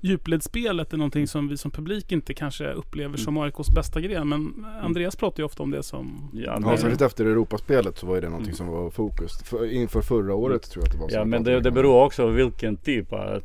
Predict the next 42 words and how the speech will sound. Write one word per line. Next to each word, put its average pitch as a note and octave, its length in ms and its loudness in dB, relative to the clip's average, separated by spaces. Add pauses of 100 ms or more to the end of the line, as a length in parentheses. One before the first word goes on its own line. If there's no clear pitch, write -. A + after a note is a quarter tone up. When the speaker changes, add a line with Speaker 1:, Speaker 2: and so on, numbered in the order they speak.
(120)
Speaker 2:
djupledslöpning G#2 880 -2
är, G2 160 -4
eller G#2+ 320 0
från A2 200 -2
halva G#2 320 0
plan A#2 320 0
eller G#2+ 300 0
runt A2 360 -2
sexton. F#2+ 520 -4 (240)
Till G2 100 -8
exempel G#2+ 300 -4
mo-, A#2+ 300 0
mot, B2 220 -2 (300)
nu B2+ 240 2
mot G#2+ 160 0
B A2+ 220 2
P, A2 260 0
som G#2+ 120 -6
man G#2+ 100 -4
ser A2 200 0
att G#2+ 180 -2
det G#2 120 -4
är G2+ 140 -2 (280)
mindre A2 360 0
bra G2 360 -2
motstånd G2+ 500 -2
i G2+ 120 -6
Speaker 3:
Mm. A2 120 2
Speaker 2:
Allsvenska. G2+ 540 -4 (380)
Första A2 300 0
två A#2+ 220 0
mål, A#2+ 280 4 (200)
det A2 100 -4
är G#2+ 40 -2
fantastisk - 720 -6
löpningar G2+ 680 -2
i G#2 100 -6
djupled. G2+ 460 0 (160)
Speaker 3:
Mm. F#2 120 -6 (140)
Speaker 2:
Nabbe, A2 400 2 (580)
fjärde A2 280 2
målet, A2 420 0